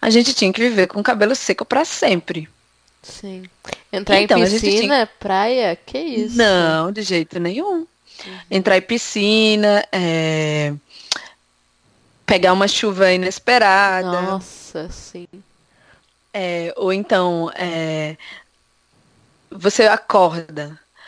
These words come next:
Speaker 1: Você tinha que dormir e organizar o seu cabelo pra acordar no dia seguinte e organizar também o seu cabelo, né?
Speaker 2: Uhum.
Speaker 1: Então, a,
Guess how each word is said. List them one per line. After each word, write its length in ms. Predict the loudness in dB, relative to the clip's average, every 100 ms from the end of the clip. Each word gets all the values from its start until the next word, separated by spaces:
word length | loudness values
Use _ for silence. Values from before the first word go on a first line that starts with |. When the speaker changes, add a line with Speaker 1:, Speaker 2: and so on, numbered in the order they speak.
| -14
Speaker 1:
Você 200 | -4 -2
tinha 240 | -2 -2 0
que 100 | 2
dormir 580 | 4 4 4 2 2
e 100 | 4
organizar 680 | 6 6 4 0 2 2 4
o 40 | 2
seu 140 | -2
cabelo 480 | -4 -4 -4 -4 -4
pra 220 | -2 -2
acordar 500 | 0 2 2 2 0
no 60 | 0
dia 120 | -4
seguinte 840 | -6 -10 -6 -4 -2 -4 -4 -4 -6 -16 0
e 140 | 4
organizar 600 | 6 4 4 4 6 4
também 420 | 4 0 0 0 0
o 40 |
seu 140 | 0
cabelo, 400 | 0 2 0 -2
né? 160 | -4 -8 -12 _ _ -20 -18 -18 -20 -20 _ _ _
Speaker 2:
Uhum. 240 | -20 -16 -6
Speaker 1:
Então, 1120 | -4 -4 -8 -6 -2 0 0 -2 -4 -4 -6 -10 -16 -14 -6
a, 460 | -2 -2 -2 -4